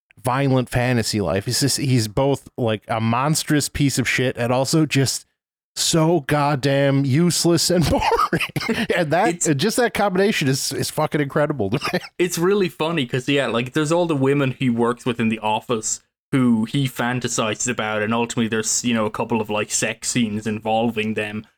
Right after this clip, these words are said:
Speaker 2: But every time outside the sex scenes, it's like the actress comes up and, like, throws, like, an envelope or something on his desk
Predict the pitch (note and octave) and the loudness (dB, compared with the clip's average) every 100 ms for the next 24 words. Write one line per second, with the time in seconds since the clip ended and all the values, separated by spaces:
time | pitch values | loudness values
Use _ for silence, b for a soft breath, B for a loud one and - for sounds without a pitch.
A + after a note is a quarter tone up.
0 | _ - B2+ B2 _ _ _ _ - D3+ | _ -4 -2 -2 _ _ _ _ -8 -4
1 | E3+ - D3 C#3+ C3+ C#3+ C#3+ C3+ - A#2+ | -2 -2 -2 -2 0 0 0 -2 -2 -4
2 | - A#2+ A#2 - C3+ C3 A#2 A#2+ - C3+ | 0 0 0 0 -2 0 -2 -2 -2 -4
3 | A2+ - C3 B2 B2 A#2+ A#2+ A2 G#2 - | -4 -4 -4 -2 -2 0 -2 -2 -4 -8
4 | - B2 A#2+ A#2+ A2+ A2+ A2+ A#2+ A#2 A2+ | -2 2 2 2 0 0 0 0 2 0
5 | A#2+ - A#2+ A#2+ A2+ G#2+ - - A2 A2+ | 0 -2 -2 -2 -2 -4 -6 -4 -4 -4
6 | - - | -6 -8